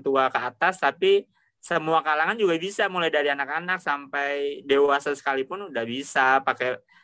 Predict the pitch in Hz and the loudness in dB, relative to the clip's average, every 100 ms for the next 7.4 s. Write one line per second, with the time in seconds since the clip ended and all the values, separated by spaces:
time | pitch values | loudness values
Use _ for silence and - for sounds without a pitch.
0 | _ 131 131 151 151 127 127 127 - 131 | _ -6 0 2 2 0 0 0 0 2
1 | 127 131 131 123 110 123 - 143 139 135 | 2 0 -6 -6 -4 -6 -2 2 2 4
2 | 135 135 127 _ _ - 139 156 151 151 | 2 0 -12 _ _ -6 -4 2 4 4
3 | 135 139 143 143 147 - 127 131 170 190 | 2 2 0 -2 -10 -2 0 2 2 2
4 | - _ _ _ _ - 135 131 131 131 | -6 _ _ _ _ -2 2 6 6 6
5 | 131 131 127 - 131 147 147 139 147 151 | 4 2 0 -2 0 4 4 4 2 0
6 | 151 143 143 151 147 139 143 - 135 135 | 0 2 4 2 2 0 -2 -6 -4 -2
7 | 131 131 135 151 | 0 0 -2 0